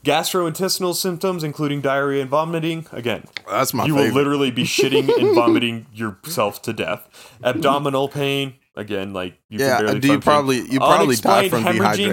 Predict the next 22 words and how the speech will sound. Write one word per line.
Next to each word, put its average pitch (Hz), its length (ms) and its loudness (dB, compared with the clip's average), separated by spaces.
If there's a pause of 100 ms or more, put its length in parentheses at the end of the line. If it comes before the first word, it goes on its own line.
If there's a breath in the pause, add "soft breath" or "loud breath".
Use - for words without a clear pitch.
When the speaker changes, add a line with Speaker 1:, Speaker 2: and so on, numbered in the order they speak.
Speaker 2:
dehydration. 135 220 -6
Speaker 1:
br-, 139 80 -16
bleeding 175 400 -2
or 131 100 -2
bruising, 131 400 -4
like, 117 180 -4
you 139 100 -4
literally 175 440 0
just 127 200 -2
start 120 360 -4
bleeding 104 400 -4
from 101 200 -6
your, 95 220 -10
like, 120 200 -2
your 120 100 0
skin 143 320 -2
just 120 180 -4
starts 123 260 -2
opening 113 360 -6
and 95 120 -8
bleeding. 90 380 -10 (1200 soft breath)
Like, 110 280 -2